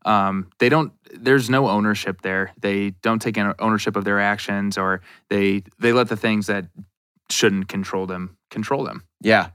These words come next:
Speaker 2: So before we get into just the tip, I think just to kinda put a bow on this, we all have very similar takes on complaining. There's definitely a time and place for it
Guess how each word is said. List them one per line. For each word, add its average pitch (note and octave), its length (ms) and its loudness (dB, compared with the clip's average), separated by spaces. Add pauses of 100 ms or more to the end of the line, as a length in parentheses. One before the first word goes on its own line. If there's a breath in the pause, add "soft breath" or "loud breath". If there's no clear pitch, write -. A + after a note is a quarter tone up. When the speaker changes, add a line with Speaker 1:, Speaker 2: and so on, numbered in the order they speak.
(420 soft breath)
Speaker 2:
So C3 380 4
before C3+ 300 4
we F3 100 6
get D3 140 4
into C#3+ 160 2
just B2+ 220 0
the A2 60 0
tip, B2+ 220 2
I G2 80 2
think B2 200 -2
just A2+ 140 -2
to A#2 40 -8
kinda A2 160 0
put G#2+ 160 -2
a F#2+ 60 0
bow F#2+ 200 2
on F#2+ 160 2
this, F2+ 320 -2
we G#2+ 240 0
all A2+ 180 8
have G2 240 0
very G2 240 0
similar F#2 360 0
takes F2+ 300 -6
on F2 180 -4
complaining. E2 480 -6
There's E2+ 220 -2
definitely A2+ 400 2
a G#2 60 0
time G2+ 260 2
and F#2+ 120 0
place F#2+ 240 -2
for A#2+ 260 0
it C#3 120 -2